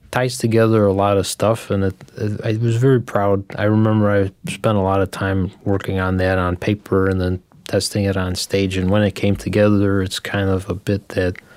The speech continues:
is hopefully funny and surprising, but also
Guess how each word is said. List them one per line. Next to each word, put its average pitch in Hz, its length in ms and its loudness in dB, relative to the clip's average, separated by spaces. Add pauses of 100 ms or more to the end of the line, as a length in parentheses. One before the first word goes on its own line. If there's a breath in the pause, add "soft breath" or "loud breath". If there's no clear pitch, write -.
(480 loud breath)
is 117 440 0
hopefully 107 540 0
funny 107 640 0
and 101 240 0
surprising, 95 680 0
but 98 160 0
also 110 440 2